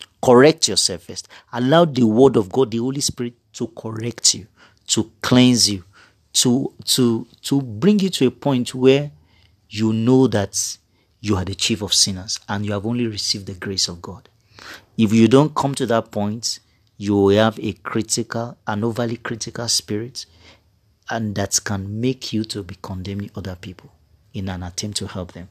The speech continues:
So Jesus says, "First cast out the beam out of thy own, then you will see clearly."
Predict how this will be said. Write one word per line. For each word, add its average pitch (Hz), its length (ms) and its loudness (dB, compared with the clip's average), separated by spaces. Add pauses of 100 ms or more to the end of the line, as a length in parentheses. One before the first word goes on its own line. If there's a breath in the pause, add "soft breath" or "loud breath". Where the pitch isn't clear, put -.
(840 loud breath)
So 117 200 4
Jesus 170 560 6
says, 113 220 -2
"First - 300 -2
cast 123 220 -4
out 113 100 -4
the 101 80 -4
beam 110 280 -2
out 101 100 -6
of 90 100 -10
thy 95 120 -10
own, 92 200 -10
then 160 460 6
you 123 120 2
will 110 100 0
see - 180 -4
clearly." 98 500 -10